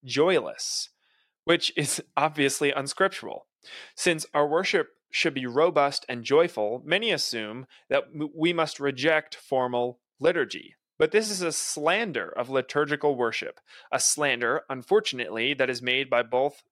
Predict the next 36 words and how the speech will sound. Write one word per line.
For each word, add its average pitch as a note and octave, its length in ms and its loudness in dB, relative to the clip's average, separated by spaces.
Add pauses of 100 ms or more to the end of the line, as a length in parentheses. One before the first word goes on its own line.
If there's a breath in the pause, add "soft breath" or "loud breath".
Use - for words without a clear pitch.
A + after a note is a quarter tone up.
those C#3 540 2
on, B2 420 -4 (160)
uh, B2 200 4
I'm D3 160 0
sorry, C#3 220 2
made D3 260 -2
by C3+ 120 4
those C3+ 240 0
on B2 120 -2
both C3+ 240 0
sides A2+ 320 0
of A#2+ 60 -12
the A#2+ 80 -4
debate. E3+ 400 -2 (500 loud breath)
Those D3+ 200 4
against D3+ 580 -2 (100)
liturgical C#3 600 -2
worship A#2 420 0 (140)
will C3 200 2
often C#3+ 440 2 (100)
caricature C3 600 0
it, A2+ 240 -4 (380)
uh, A2+ 220 0
caricature A#2+ 880 0 (180)
it G2 340 -2 (100)
as A#2 220 0
lifeless, D3 540 0
cold, C3+ 400 2
and A#2+ 140 -10
dead. A2 320 0 (380 loud breath)
But D#3 180 0
too A#3+ 220 2
often, D3+ 320 4
the C#3 80 2
friends E3+ 420 0
of D3 140 0